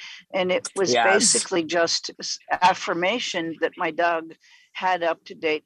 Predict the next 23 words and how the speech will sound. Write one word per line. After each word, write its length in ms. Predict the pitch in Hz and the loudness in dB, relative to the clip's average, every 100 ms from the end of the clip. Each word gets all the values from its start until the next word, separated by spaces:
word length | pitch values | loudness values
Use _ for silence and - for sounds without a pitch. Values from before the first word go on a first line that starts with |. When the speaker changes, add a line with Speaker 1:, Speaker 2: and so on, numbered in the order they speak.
| - | -4
Speaker 1:
vaccinations, 1040 | 165 156 - 185 175 247 311 - 143 170 - - - - - | -4 -4 -8 -10 -8 -6 -6 -8 -10 -12 -16 -18 -20 -16 -2
but 120 | 185 | 0
it 160 | 180 - | 0 0
was 240 | 196 175 | -2 0
on 200 | 175 175 | -2 -2
a 40 | 160 | -6
particular 680 | - 190 254 247 220 175 | -10 -10 -10 -6 -4 -4
form 380 | - 269 294 254 | -4 -2 0 -2
and 120 | 220 | -6
you 80 | 208 | -4
had 140 | 208 185 | -4 -4
to 60 | |
pay 200 | 175 196 170 | -4 -2 -2
a 40 | |
hundred 280 | 170 160 151 | -4 -8 -10
and 160 | 156 - | -12 -8
twenty-five 560 | 170 156 - 156 151 | -4 -4 -2 -2 0
dollars 480 | 175 - 269 254 - | 0 0 2 2 0
<laughs> 60 | - | -12
to 80 | 202 | -4
get 240 | 180 190 | 0 2
it. 160 | 190 - | 0 -4
So, 400 | - 160 175 | -8 -2 -2